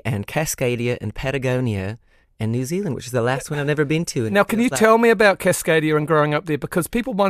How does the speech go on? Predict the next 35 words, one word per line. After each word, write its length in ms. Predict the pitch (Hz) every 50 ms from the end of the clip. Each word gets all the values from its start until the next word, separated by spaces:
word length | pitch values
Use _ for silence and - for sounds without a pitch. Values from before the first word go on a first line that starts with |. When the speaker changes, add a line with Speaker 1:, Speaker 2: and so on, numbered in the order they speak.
| 185 180
Speaker 2:
not 220 | 170 170 180 190
know 180 | 170 160 160 165
that 140 | 156 160 147
it, 100 | 170 175
that 160 | 175 180 -
it's 160 | 214 175 - -
actually, 300 | 190 220 214 - - 226 202
there's 160 | 175 180 165
an 80 | 180 180
independence 640 | 185 175 160 - - 196 190 190 185 175 214 - -
movement, 360 | 151 139 127 117 127 123 139
is 160 | 151 - -
there, 260 | 151 139 117 117 127
that 160 | 131 143 139 156
it 80 | -
kind 160 | - 175 156 160
of 60 | -
crosses 480 | - - 185 190 - - 190 175 - -
Speaker 1:
Yeah, 220 | 262 269 247 -
yeah. 60 | - - - -
Speaker 2:
across 200 | 233 - - - -
B 160 | - 202 202
C, 220 | - - 202 185 170
Canada, 400 | - - 185 175 175 165 170 165
into 240 | 156 151 139 - 165
the 80 | 143 156
United 280 | 151 151 147 147 139 -
States? 280 | - - 156 156 180
Speaker 1:
Right. 200 | 180 175 156 -
I 60 | 147
mean, 140 | 147 175 - -
I 120 | - 160
think 260 | 151 - 214 214 - 135
that 160 | 147 - - _ _ _ _ _ _ _ _ _ _ _ _ -
the, 260 | 127 131 127 123